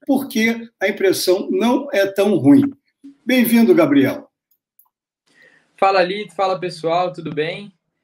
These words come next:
Speaker 2: Bom, muito feliz de estar participando aqui de novo com vocês. É, Mônaco era uma pista que eu esperava muita coisa, pra te falar a verdade. É, a gente mostrou que os pontos positivos foram que a gente conseguiu mostrar a velocidade,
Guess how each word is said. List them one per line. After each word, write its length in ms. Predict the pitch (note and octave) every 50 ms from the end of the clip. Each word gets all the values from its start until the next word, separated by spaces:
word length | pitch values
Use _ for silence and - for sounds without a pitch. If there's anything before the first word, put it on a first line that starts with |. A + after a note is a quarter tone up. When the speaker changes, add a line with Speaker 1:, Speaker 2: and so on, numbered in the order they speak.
| _ _ _
Speaker 2:
Bom, 300 | - D3+ D3+ C#3+ B2+ A#2+ - _ _ _ -
muito 180 | C#3+ C#3+ C#3+ -
feliz 200 | - D#3 C#3+ C#3+
de 60 | C#3
estar 180 | C#3 D3 C#3 -
participando 420 | C3+ C#3 C#3 - _ - C#3 C3+
aqui 220 | B2+ A#2+ - C3
de 100 | B2 B2
novo 240 | B2 B2 A#2+ A#2+ -
com 100 | - A#2
vocês. 560 | A2 A2 A2 - - C3 C#3+ D#3 E3 D#3+ - - - _ _ _ _ _ _ -
É, 200 | F3+ F3+ E3 C#3
Mônaco 460 | A#2+ C3 C#3+ E3+ F#3+ G3+ G#3+ - -
era 80 | G3+ F#3+
uma 180 | F#3 F#3 F3 E3
pista 260 | D#3+ D#3 F3 D#3 - E3+
que 80 | D#3+
eu 60 | E3
esperava 420 | E3 D#3+ D#3+ E3+ D#3 D#3 D#3 D#3 D#3
muita 320 | D3+ D3+ D3+ D3+ C#3 -
coisa, 420 | - - C3 C#3 C#3 C#3 C#3 C#3 C#3
pra 200 | - - A#2 A2+
te 100 | - -
falar 160 | C3 A#2+ A#2+
a 60 | A2+
verdade. 580 | A2+ A2 A2 G#2+ A2+ A#2 B2 B2+ - - - _ _ _ _ _ _ _ _ _ _ _
É, 580 | - A2+ A#2 A#2 A#2 A2+ A2+ A2+ A2 A2 G#2+ G2+
a 60 | A2+
gente 240 | B2 C3 - - D#3+
mostrou 500 | D#3+ D#3+ D#3 D#3+ - - D3+ D#3+ E3+ E3+
que 400 | E3+ - E3+ D#3+ D3 C#3+ C3+ C3+
os 140 | C3 C3 C3
pontos 260 | - - D3 C#3+ C#3+
positivos 640 | - - D3 C#3 C#3 - - - D#3 D#3 D3 C#3 C3+
foram 300 | - - D3 C#3+ C#3 C#3
que 220 | C#3 - C#3 C3+ C3+
a 40 |
gente 160 | C3+ C3+ C3+ -
conseguiu 300 | - C#3 C3+ C#3+ D3+ E3+
mostrar 360 | F3 F3 E3 E3 D#3+ D#3 E3
a 60 | E3+
velocidade, 800 | D#3+ D#3 D3+ D3+ D3+ - C#3 B2 A#2 A#2+ B2 C3+ C#3 C#3 - -